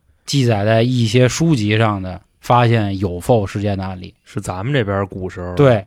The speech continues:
Speaker 1: 这些书呢，有的啊，当然你觉得可能是这种神鬼妖魔的，比如什么《阅微草堂笔记》呀、《聊斋》呀、《夷坚志》啊、《搜神记》啊等等这类的啊。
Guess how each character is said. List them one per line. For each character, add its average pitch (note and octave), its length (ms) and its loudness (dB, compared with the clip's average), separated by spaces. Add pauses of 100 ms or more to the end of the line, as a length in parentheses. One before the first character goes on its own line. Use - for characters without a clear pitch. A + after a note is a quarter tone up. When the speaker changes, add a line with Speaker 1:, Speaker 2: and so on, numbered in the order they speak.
Speaker 1:
这 F3+ 140 4
些 G3+ 160 6
书 G#3+ 240 4
呢， C3 220 6
有 G2+ 400 2
的 C3 120 6
啊， G#2+ 420 4
当 A#2+ 180 2
然 A2+ 200 2
你 G2 240 -2
觉 G2+ 180 -4
得 A2 140 2
可 G2 140 -6
能 G2+ 180 -4
是 G#2+ 120 -4
这 G#2+ 100 -4
种 F#2+ 320 -6
神 A2+ 160 -4
鬼 A2 140 0
妖 G#2+ 120 2
魔 G2+ 280 0
的， G2 280 -2
比 F#2+ 80 -8
如 G2+ 120 -2
什 G#2 80 -2
么 A2 220 -2
《阅 G#2+ 120 -4
微 A2 120 -2
草 G2+ 140 -4
堂 A2+ 140 0
笔 G2 220 0
记》 A#2+ 260 4
呀、 F#2 320 -2 (480)
《聊 B2 200 0
斋》 C#3 300 4
呀、 G#2 400 2
《夷 G#2+ 120 -6
坚 C3+ 220 2
志》 C3 300 4
啊、 F#2+ 120 0
《搜 A#2+ 180 -2
神 A#2+ 120 4
记》 C3 160 4
啊 G#2 40 -2
等 A2 120 0
等 A2+ 120 0
这 A#2+ 120 4
类 A#2 160 4
的 G#2+ 80 -2
啊。 A2+ 220 -2